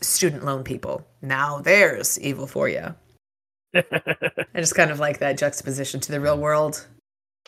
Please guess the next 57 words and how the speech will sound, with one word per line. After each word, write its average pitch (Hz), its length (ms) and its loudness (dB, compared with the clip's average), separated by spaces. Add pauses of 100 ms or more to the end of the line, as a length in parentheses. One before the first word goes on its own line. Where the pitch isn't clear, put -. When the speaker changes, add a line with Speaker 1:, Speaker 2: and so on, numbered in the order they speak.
Speaker 2:
Debt 233 220 10
that 185 80 6
you 180 120 6
take 185 220 6
on 185 200 8
as 156 100 2
a 151 40 -2
seventeen-year-old 175 760 2
that 147 160 -4
can't 170 300 -6
be 170 400 -2
cleared 170 340 0
through 160 160 0
bankruptcy. 165 460 2
Yeah, 226 180 4
Speaker 1:
Yeah. - 80 2 (120)
Speaker 2:
that's - 160 -12
pretty - 220 -4
fucked - 260 -2
up. - 200 -2 (400)
Speaker 1:
Oh, 190 100 -4
yeah. 175 300 0 (640)
Um, 120 480 -2 (1300)
and 208 140 6
then 226 220 8
when 214 160 4
it's 185 160 4
Harry 190 320 8
talking 180 180 6
about 170 180 6
running 160 200 4
late 160 240 6
and - 80 -4
having 151 220 0
to 151 60 -4
go 151 80 0
to 147 60 0
the 143 60 -6
council 147 280 0
office 151 220 -4
or 151 60 0
doing 147 240 -2
his, 151 160 -6
he 151 60 -10
says, 151 280 0 (300)
"Where 254 160 10
I 254 80 12
was 247 200 10
sure 330 320 10
to 254 140 0
cut - 240 2
a 196 80 4
devastating 165 680 4
swath 151 500 0
with 139 80 -14
my 151 120 -2
couth, 220 460 -4